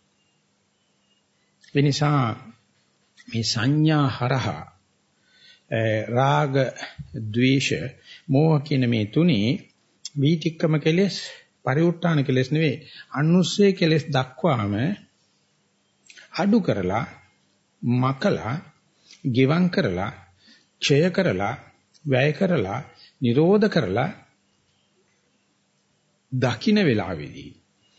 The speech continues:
දැන් මේ සිද්ධ වෙලා තියෙන්නේ ප්‍රපංචකරණේ නතර වීම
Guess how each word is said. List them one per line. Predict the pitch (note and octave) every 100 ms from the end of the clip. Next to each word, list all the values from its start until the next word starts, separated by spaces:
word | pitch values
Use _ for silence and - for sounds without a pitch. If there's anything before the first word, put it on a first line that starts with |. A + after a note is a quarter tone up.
| _ _ - - _
දැන් | C3 D3+ D#3
මේ | D#3+ D3+
සිද්ධ | C3+ B2+ C3
වෙලා | D#3 D#3+ E3
තියෙන්නේ | E3 E3 E3 E3+ F3 F3
ප්‍රපංචකරණේ | E3+ C3 - D3 D3+ D#3+ E3 D#3 D3+ C#3+
නතර | A2+ G#2+ B2+
වීම | C#3 D3+